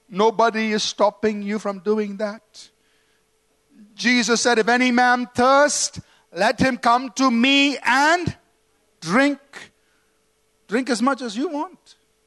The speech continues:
You can go as deep as you want in God. Nobody can stop that. Last one, number six, or sorry, number five.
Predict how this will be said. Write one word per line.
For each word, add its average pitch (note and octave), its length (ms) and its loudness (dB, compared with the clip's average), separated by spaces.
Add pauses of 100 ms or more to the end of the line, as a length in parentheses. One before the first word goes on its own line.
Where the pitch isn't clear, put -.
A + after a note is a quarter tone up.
(760)
You F3 120 -12
can E3+ 60 -12
go B3+ 600 -2 (200)
as A3 400 2
deep A3+ 380 -8
as G3 180 -6
you G3+ 140 -6
want G3 320 -4 (100)
in F3+ 180 -10
God. C#3+ 280 -4
Nobody F3 280 -6
can D#3 160 -16
stop - 380 -12
that. C3+ 140 -4
Last F3 320 -2
one, F3 240 -2 (580)
number C#3+ 200 -6
six, - 680 -6 (360)
or D3+ 120 0
sorry, D#3+ 280 -2
number E3 200 -6 (320)
five. D#3+ 540 -4